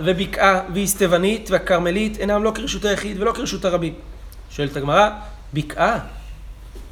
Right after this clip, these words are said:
בקעה זה שדה. "אינה לא כרשות היחיד ולא כרשות הרבים, ואתנן, הבקעה,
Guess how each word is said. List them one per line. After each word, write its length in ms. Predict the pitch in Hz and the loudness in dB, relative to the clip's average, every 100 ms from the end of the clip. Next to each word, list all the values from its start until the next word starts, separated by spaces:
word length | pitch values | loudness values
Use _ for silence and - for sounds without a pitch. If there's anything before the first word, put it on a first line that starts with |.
| 127 | -12
בקעה 260 | - 175 | -6 -4
זה 100 | 170 | -4
שדה. 320 | 147 - 123 127 - - - - - - - - - - - | -2 -2 -2 -4 -8 -12 -12 -14 -14 -14 -14 -14 -14 -14 -8
"אינה 260 | 131 135 196 | -4 0 0
לא 80 | 170 | 0
כרשות 340 | - 143 165 170 | -2 -4 -4 -2
היחיד 280 | 135 156 147 | -2 -2 -4
ולא 80 | |
כרשות 220 | 147 - 156 | -4 -4 -2
הרבים, 320 | 123 127 175 - - - - - - | -2 -2 -4 -8 -10 -12 -12 -14 -2
ואתנן, 440 | 151 175 165 135 127 - - - - - - - - - | 0 2 0 -2 -4 -8 -14 -12 -12 -12 -14 -14 -10 -2
הבקעה, 500 | 147 170 165 151 | 0 2 6 6